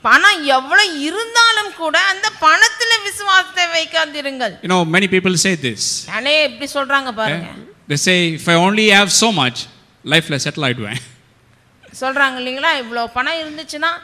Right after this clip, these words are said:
Speaker 2: Eh?
Speaker 1: "ஆ, நான் நல்லா செட்டில் ஆயிட்டேங்க என் வாழ்க்கையில."
Speaker 2: You are putting your faith in money, my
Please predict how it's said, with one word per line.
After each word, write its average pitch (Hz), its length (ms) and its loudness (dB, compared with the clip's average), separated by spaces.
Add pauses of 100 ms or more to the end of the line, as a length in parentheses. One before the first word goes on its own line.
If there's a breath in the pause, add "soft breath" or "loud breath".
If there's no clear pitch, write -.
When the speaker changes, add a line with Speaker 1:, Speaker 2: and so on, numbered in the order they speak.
(400 soft breath)
Speaker 2:
Eh? - 160 -14
Speaker 1:
"ஆ, 311 240 2
நான் 285 200 0
நல்லா 269 300 0
செட்டில் 262 360 -8
ஆயிட்டேங்க 233 380 -10
என் 214 160 -12
வாழ்க்கையில." 214 460 -8 (460)
Speaker 2:
You 202 80 2
are 196 100 -4
putting 254 320 2
your 220 100 4 (120)
faith 254 280 4
in 160 160 2
money, 147 220 4
my 120 160 0